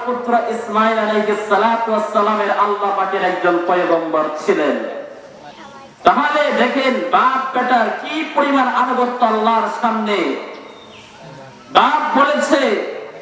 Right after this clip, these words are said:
যে, "সন্তান, আমার প্রিয় পুত্র, আমি তোমাকে জবাই করতে দেখেছি স্বপ্নে, অতএব তোমার অভিমত কি, তুমি আমাকে জানাও।"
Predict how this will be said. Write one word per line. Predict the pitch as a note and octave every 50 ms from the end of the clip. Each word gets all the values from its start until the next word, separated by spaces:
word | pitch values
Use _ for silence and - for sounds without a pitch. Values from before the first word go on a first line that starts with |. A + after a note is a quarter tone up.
| - - - -
যে, | E3+ F#3
"সন্তান, | F#3 - A#3+ A#3+ A#3+ A#3 A#3+ A#3+ A#3+ C4 C4 B3+ A#3+ A3 - B3+
আমার | B3+ A#3+ A#3+ B3 A#3+ A#3 - -
প্রিয় | B3+ B3+ C4 B3+ B3+ -
পুত্র, | - - - - D4+ D#4 D#4 D#4 C#4 A#3 - - - - - - - - - -
আমি | D#3+ G3+ A#3 C4 B3 A#3+ G#3+ -
তোমাকে | - A3+ A3 A3 A3 A3 A3+ A3+ G#3+ G3 E3+ - F3
জবাই | F#3 F#3+ B3 - C4 B3+ B3
করতে | B3 A3 - - A#3
দেখেছি | A3 A3+ A3+ A3+ A3 G#3+ - A3+ G#3+ G3+ G3+ -
স্বপ্নে, | A#3+ B3 B3 B3 B3 A#3+ A#3+ A3+ A3 G3+ E3 - - - - - - - -
অতএব | - - A3 A#3 B3+ B3 A#3+ A#3+ - - B3
তোমার | A#3+ A3+ A#3 A3+ A3 G#3+ G#3 - G#3
অভিমত | - B3+ C4+ C4 B3+ B3+ B3 - - -
কি, | B3 B3 A#3+ A3 G3 E3 - - - - - - - - - -
তুমি | G3 A3 A#3+ B3 A#3 A3+ A3+ A3+
আমাকে | G3+ G#3+ G#3+ G#3+ G#3+ G#3+ G3 E3+ -
জানাও।" | F3+ F3+ - - - E3 - - - - - - -